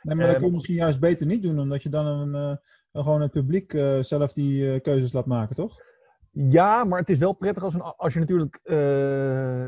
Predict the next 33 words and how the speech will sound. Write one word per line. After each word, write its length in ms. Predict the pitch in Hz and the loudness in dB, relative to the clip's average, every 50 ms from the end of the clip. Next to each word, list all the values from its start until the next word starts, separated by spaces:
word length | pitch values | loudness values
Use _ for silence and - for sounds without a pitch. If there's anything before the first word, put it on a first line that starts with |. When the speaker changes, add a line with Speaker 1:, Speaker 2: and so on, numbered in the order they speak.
| - 135 123 | -6 -6 -8
Speaker 2:
eh, 60 | 113 | -6
video's 300 | - - 147 147 139 123 | -2 0 0 2 2 2
over 200 | 135 120 139 - | 0 -2 -2 0
eten 220 | 175 170 165 160 | -2 -2 -2 0
koken 360 | - 147 135 127 127 - 117 120 | 2 2 2 2 2 -2 -4 -2
maakt, 540 | 127 123 110 120 156 - - - - _ _ _ | -2 -4 -4 -6 -10 -14 -16 -20 -20 _ _ _
dan 160 | _ - 131 - | _ -14 -10 -4
is 120 | 180 160 | -4 -2
Speaker 1:
Ja. 60 | 131 | -2
Speaker 2:
het 100 | 135 120 | 0 0
wel 160 | 160 160 147 151 | 0 0 0 -2
interessant 540 | 151 131 - 135 - 190 156 139 139 147 - | -4 -6 -6 -4 -2 0 0 0 0 -2 -6
om 140 | 147 139 | -6 -6
ervoor 220 | 131 120 131 135 120 | -4 -4 -4 -6 -6
te 60 | 120 | -4
zorgen 380 | 127 151 160 147 120 117 131 127 | -4 -2 -2 -2 0 -2 -2 -2
dat 180 | 135 131 - | -2 -2 -2
dat, 320 | - 127 123 - _ _ _ | -4 -6 -6 -6 _ _ _
eh, 340 | _ 131 127 127 127 127 127 | _ -6 -4 -2 -2 -2 -4
gematcht 420 | 120 - 135 135 156 165 - - _ | -4 -6 -6 -6 -6 -6 -10 -10 _
wordt 200 | 139 139 131 139 | -8 -8 -8 -8
met 100 | 131 117 | -8 -8
mensen 300 | 131 127 127 - - 131 | -8 -8 -8 -8 -8 -6
die, 380 | 135 131 131 127 127 127 127 | -6 -4 -4 -4 -4 -6 -6
eh, 340 | 127 127 127 127 127 127 127 131 | -6 -6 -6 -4 -6 -6 -6 -8
die 260 | 139 143 143 143 139 | -12 -12 -10 -8 -6
dat 160 | 139 131 123 | -6 -6 -6
bekijken. 460 | 123 - 165 160 175 170 - 123 117 | -6 -2 -2 0 0 -2 -4 -8 -8
Dat 200 | 123 127 127 - | -8 -8 -10 -8
als 120 | - 135 123 | -10 -10 -8
jij 260 | 135 123 123 123 127 | -8 -8 -8 -8 -10
een, 180 | 127 127 131 - | -12 -14 -18 -16
eh, 160 | - 131 | -14 -14